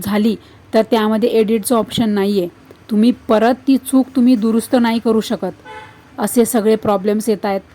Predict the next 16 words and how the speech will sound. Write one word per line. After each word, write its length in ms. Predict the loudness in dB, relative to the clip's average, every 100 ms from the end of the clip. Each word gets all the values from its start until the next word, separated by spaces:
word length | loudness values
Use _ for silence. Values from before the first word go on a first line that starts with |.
| -20 -20 -8
ईकेवायसी 480 | -6 -2 0 0 -2
करताना. 520 | -4 -2 -2 -4 -4 -8 -16 -20 -20 -20 -20 -6
म्हणून 360 | 0 2 4 2 0 -14 -20 -20 -10
आता 380 | -6 -2 -2 -4 -8 -20 -20 -20 -20 -20 -20 -18
सगळ्या 400 | -6 -4 0 0
बहिणी 280 | 2 0 0
कमेंट 400 | 0 0 0 -2
करा, 280 | -2 -2 -4 -10 -20 -20 -6
सरकारला 580 | -4 -4 -4 -4 -2 -4 -6 -12 -8
म्हणजे 240 | -4 -2
हा 280 | -2 -2 -2 -4 -12 -12
आपले 300 | -12 -6 -4
प्रॉब्लेम्स, 560 | 0 -2 0 -2 -2 -2
अ, 140 | -2
गेलेच 380 | 0 2 2 0
पाहिजे 400 | -2 0 -2